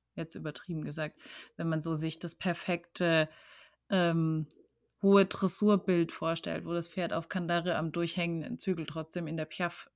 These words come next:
perfekt läuft. Da braucht man keinen Zügel mehr, weil das Pferd sich selber tragen kann und am Sitz ist. Das wäre so das perfekte Endziel, das wir niemals erreichen werden. Aber, ne?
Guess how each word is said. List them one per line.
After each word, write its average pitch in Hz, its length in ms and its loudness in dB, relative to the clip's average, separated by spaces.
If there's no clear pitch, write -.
perfekt - 440 -6
läuft. 156 420 -4
Da 180 140 4
braucht 190 280 4
man 262 140 12
keinen 254 260 12
Zügel 247 260 6
mehr, 185 180 4
weil 180 140 2
das 180 160 -2
Pferd 202 420 2
sich 214 160 2
selber 202 320 6
tragen 185 360 2
kann 208 260 4
und 190 140 0
am 196 420 6
Sitz 202 320 4
ist. - 320 -2
Das 170 160 0
wäre 180 280 2
so 170 140 0
das 165 240 0
perfekte 214 580 2
Endziel, 196 460 6
das 165 160 -4
wir 170 80 -2
niemals 170 300 -2
erreichen 170 320 -2
werden. 156 220 -4
Aber, 151 180 -6
ne? 208 240 4